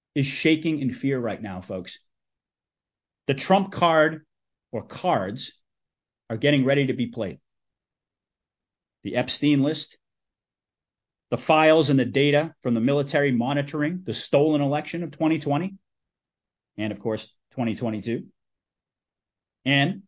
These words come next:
perhaps even twenty eighteen. All of this is gonna come out prior to the twenty twenty-four elections that I have outright stated I simply don't believe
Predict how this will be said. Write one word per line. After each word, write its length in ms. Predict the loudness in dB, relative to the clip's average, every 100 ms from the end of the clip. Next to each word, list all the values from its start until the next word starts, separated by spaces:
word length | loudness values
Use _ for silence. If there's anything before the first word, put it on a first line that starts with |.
| -8
perhaps 400 | -4 -4 -2 0
even 420 | 2 2 -2 -8 _ _
twenty 240 | -4 0 0
eighteen. 440 | 0 -2 -4 -8 _ _ _ _ _ _ _ _ _ _ _ _ _ _ _
All 240 | 6 6
of 80 | 6
this 180 | 4 0
is 120 | -2
gonna 200 | -2 -2
come 160 | 0 0
out 220 | 0 -4
prior 260 | -4 -4 -4
to 100 | -6
the 80 | -8
twenty 300 | -4 -2 -2
twenty-four 500 | -4 -8 -6 -4 -2
elections 440 | -2 -4 -6 -6
that 140 | -6 -4
I 460 | 0 2 2 0 -6 _ _ _ _ _ _ _ _ _ _
have 200 | -4 -4 -8 _ 2
outright 440 | 2 2 0 -2
stated 540 | -2 -2 0 -2 -4 -10 _ _ _ _ -12
I 80 | -8
simply 360 | -2 -2 -2
don't 240 | -4 -4 -6
believe 520 | -4 -2 0 -2